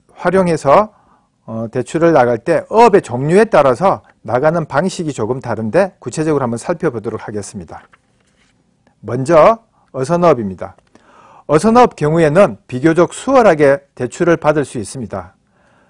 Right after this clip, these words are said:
어선을 담보로 제공할 수 있기 때문이죠. 그런데 다만 어선의 감정평가액에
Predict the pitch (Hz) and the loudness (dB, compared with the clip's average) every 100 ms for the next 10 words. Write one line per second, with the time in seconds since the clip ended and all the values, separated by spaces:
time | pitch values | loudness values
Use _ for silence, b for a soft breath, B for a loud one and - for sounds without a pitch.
0 | _ _ - 147 208 214 202 131 135 165 | _ _ -4 -2 0 2 0 -2 -2 2
1 | 180 208 - 131 165 175 175 147 147 156 | 2 2 0 -4 -2 0 -2 -4 -8 -6
2 | 135 117 110 92 135 101 _ _ _ _ | -4 -4 -6 -6 -8 -8 _ _ _ _
3 | _ _ _ _ - 160 160 127 127 160 | _ _ _ _ -2 0 0 -2 2 4
4 | 151 160 90 b b b b 135 190 190 | 6 4 -2 b b b b -2 2 2
5 | - 143 196 202 165 - 185 196 160 127 | 2 2 2 2 0 -6 -2 2 2 4
6 | 127 196 | 2 2